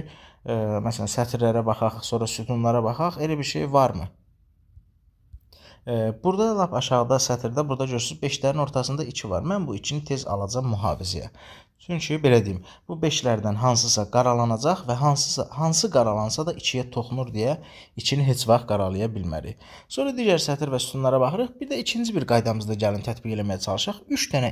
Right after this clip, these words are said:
eyni şey olan sətir və ya sütun dedik. Məsələn, burada fikir verin, dördlər var, üç dənə dörd var. İkisini qaralayacağıq. O ikisi eyni vaxtda bunlar olmaz. Onda bir-birinə toxunarlar. Biri yüz faiz bu kənardakı olacaq. Bax, bu yüz faiz qaralanacaq, uşaqlar.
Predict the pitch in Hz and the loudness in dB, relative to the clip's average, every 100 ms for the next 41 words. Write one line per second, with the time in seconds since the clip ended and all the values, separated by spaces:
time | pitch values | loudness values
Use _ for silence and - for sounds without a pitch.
0 | 123 117 107 113 95 110 147 131 104 117 | 0 0 0 0 2 2 2 0 -2 -2
1 | 101 104 - - 123 98 85 85 - - | -2 0 -2 -2 -2 -2 -4 -10 -14 -20
2 | - - 185 185 160 165 175 196 208 - | -20 -8 -2 0 0 -2 -2 -2 -4 -6
3 | 156 123 120 156 - - _ 147 147 - | -4 -2 -2 -4 -8 -20 _ -2 -2 0
4 | 180 131 117 151 180 - 120 101 101 - | 0 2 0 0 0 2 2 2 0 -2
5 | 92 - - - 202 202 170 131 107 92 | -8 -6 -4 -2 2 4 4 2 0 -2
6 | 90 - - - - 160 160 151 - 185 | -6 -8 -14 -20 -14 -6 -4 -4 -6 -8
7 | - 135 120 107 104 - - - 113 110 | -4 -2 0 0 -2 -2 -6 -4 0 2
8 | 117 98 87 98 117 120 123 117 110 113 | 2 0 -2 -4 -2 0 0 0 0 -2
9 | 131 - 113 107 90 82 87 - - _ | -4 -6 -6 -4 -4 -4 -10 -14 -20 _
10 | 123 123 117 127 175 - 120 131 156 120 | -6 0 0 0 -2 -2 0 0 0 -4
11 | 120 117 110 107 92 92 - 80 87 85 | -4 -2 -2 -4 -4 -6 -6 -6 -6 -8
12 | - - 131 - 123 110 107 - 90 117 | -8 -8 -8 -4 -2 -2 -2 -4 -2 -4
13 | - 101 95 80 82 90 - - - - | 0 0 0 -2 -6 -6 -6 -8 -10 -12
14 | - - | -16 -18